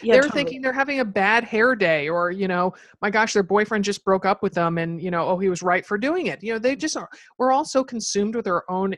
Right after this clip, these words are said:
Speaker 2: inner dramas and dialogues that we are really not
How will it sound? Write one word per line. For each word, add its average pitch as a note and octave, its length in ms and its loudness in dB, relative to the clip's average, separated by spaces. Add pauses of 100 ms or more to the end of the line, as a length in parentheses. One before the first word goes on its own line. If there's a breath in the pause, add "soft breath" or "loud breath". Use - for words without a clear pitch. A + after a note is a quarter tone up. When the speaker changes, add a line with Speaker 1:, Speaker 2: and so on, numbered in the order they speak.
(140)
Speaker 2:
inner F#3 280 0
dramas F3 540 -4
and E3 120 -6
dialogues G#3 680 -2 (280 soft breath)
that G3+ 100 -6
we C#4+ 160 -4
are B3+ 120 0
really G3 340 0
not D#3 440 0